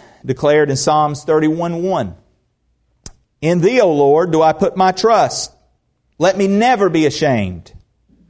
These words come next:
Deliver me in thy righteousness."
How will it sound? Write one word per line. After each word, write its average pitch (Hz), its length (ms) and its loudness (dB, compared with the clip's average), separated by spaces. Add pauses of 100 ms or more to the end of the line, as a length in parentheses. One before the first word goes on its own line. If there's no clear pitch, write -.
(220)
Deliver 214 500 2
me 185 340 2
in 202 220 0
thy 208 160 2
righteousness." 214 960 -2